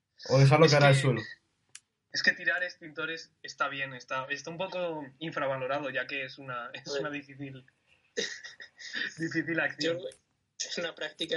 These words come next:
Speaker 3: que sin duda la puso en moda un visionario, y entonces <laughs>
Speaker 2: Pero yo
Speaker 1: Bueno, un
Speaker 2: realmente
Speaker 1: visionario
Speaker 2: prefiero
Speaker 1: con falta de visión, ¿no?
Speaker 2: Yo realmente
Speaker 3: No, no.
Speaker 2: prefiero tocar el, el, el termostato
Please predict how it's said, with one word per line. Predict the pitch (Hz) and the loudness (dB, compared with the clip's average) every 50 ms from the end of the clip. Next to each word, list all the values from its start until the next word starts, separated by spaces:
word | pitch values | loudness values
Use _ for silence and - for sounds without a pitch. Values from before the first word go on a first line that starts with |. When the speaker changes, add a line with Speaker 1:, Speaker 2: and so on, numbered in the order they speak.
| 165 160 | -2 -2
Speaker 3:
que | 156 156 151 151 151 151 147 147 143 - - - | -4 -6 -6 -6 -8 -8 -10 -8 -8 -8 -6 0
sin | - - 165 156 156 | 4 4 4 4 4
duda | 160 165 165 | 2 2 2
la | 160 156 - | 2 0 -4
puso | - 160 - | -6 -4 -2
en | 165 156 | -2 -2
moda | 156 156 156 160 156 156 | -2 -4 -4 -4 -4 -4
un | 156 156 160 | -6 -6 -6
visionario, | 160 156 - - 151 151 151 156 165 170 - - _ _ _ _ - _ _ _ _ _ _ _ _ _ _ _ _ - - | -6 -6 -6 -6 -4 -2 -2 -2 -2 -4 -6 -8 _ _ _ _ -20 _ _ _ _ _ _ _ _ _ _ _ _ -18 -12
y | - 160 147 | -8 -6 -6
entonces | 143 143 143 147 143 - - 147 131 - - - - 170 - - - - - | -6 -4 -6 -8 -6 2 4 4 4 4 0 -6 -10 -10 -10 -10 -14 -16 -20
<laughs> | - - | -8 -4
Speaker 2:
Pero | 165 165 | 0 4
yo | 160 156 | 6 8
Speaker 1:
Bueno, | 170 165 | 8 8
un | 151 151 | 8 8
Speaker 2:
realmente | - 165 180 175 208 | 8 8 10 10 10
Speaker 1:
visionario | 208 - 202 190 185 196 220 226 | 10 10 12 12 12 12 12 12
Speaker 2:
prefiero | 208 202 | 12 10
Speaker 1:
con | 180 160 | 8 10
falta | 180 185 196 202 226 214 | 10 10 10 12 10 10
de | 185 | 12
visión, | 170 160 143 135 - 170 180 175 156 139 | 12 10 10 8 8 8 8 10 10 10
¿no? | 135 131 208 240 - _ _ _ _ _ _ _ _ _ _ _ _ _ | 8 8 6 4 0 _ _ _ _ _ _ _ _ _ _ _ _ _
Speaker 2:
Yo | 165 175 | -6 -4
realmente | 180 202 214 214 214 208 147 147 | -2 0 -2 -2 -2 -6 -6 -6
Speaker 3:
No, | - | -8
no. | 185 | -8
Speaker 2:
prefiero | 175 160 185 185 196 196 | -10 -10 -8 -10 -10 -10
tocar | 196 185 165 175 170 170 180 | -10 -12 -4 -4 -4 -2 -2
el, | 180 165 156 143 135 127 - _ _ _ _ _ _ | -4 -6 -8 -10 -10 -14 -20 _ _ _ _ _ _
el, | 139 139 135 131 127 131 135 | -14 -12 -10 -10 -10 -10 -10
el | 143 147 151 147 | -8 -8 -6 -4
termostato | 165 156 160 156 147 143 - - 175 180 - 170 165 - | -4 -4 -4 -4 -8 -8 -2 -2 -2 -2 -4 -10 -14 -14